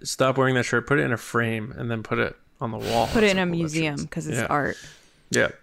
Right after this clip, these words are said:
Speaker 2: <laughs>
Speaker 1: It belongs in a museum. Uh, all right, well,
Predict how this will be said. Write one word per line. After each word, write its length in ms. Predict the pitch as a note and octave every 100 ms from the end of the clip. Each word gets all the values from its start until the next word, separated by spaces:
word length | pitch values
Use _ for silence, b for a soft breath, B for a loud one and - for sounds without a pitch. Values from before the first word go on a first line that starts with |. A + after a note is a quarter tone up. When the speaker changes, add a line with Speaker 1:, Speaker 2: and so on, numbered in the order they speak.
| _ _ -
Speaker 2:
<laughs> 0 |
Speaker 1:
It 400 | G3+ - D3 -
belongs 560 | A#3 G#3+ A#3+ C#4 C4+
in 120 | C#4
a 40 | C#4
museum. 1200 | C#4 C#4+ B3+ G3+ C#4+ F4 F#4 F#4 F4 D#4 B3 F3 C#3
Uh, 20 | D3+ D3+
all 80 | E3
right, 180 | F#3+ C#3+
well, 300 | D3+ D3+ -